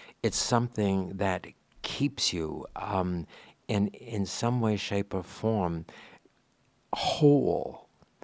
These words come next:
It's not like, well, you know, religion is something of the mind or it's something of the heart,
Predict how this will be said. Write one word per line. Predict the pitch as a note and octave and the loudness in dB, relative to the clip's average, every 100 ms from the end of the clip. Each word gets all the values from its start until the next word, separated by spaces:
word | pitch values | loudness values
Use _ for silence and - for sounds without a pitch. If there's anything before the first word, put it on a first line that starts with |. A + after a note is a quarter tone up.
| - - - | -20 -18 -2
It's | A2 - | 0 4
not | B2+ C#3 C3 | 4 4 2
like, | A2 G#2+ G2+ | 2 0 0
well, | A2 A2 A2 | 0 2 2
you | G#2 G2+ | 2 2
know, | G2 | 2
religion | G2 G2+ G#2+ A#2+ B2+ B2 | 0 0 2 2 0 -2
is | A#2+ G2+ | -2 0
something | A2+ G#2+ G#2 G2 | 2 2 2 0
of | F#2+ F2 | 0 0
the | |
mind | F#2 F2+ E2+ E2 E2 | 0 0 0 -4 -2
or | F2 | -2
it's | F#2 - | -2 0
something | G#2+ G#2+ G#2 G2 | 2 2 0 -2
of | F#2+ - | -2 -4
the | F2 | -2
heart, | F2+ E2 D#2+ - | 0 0 -2 -6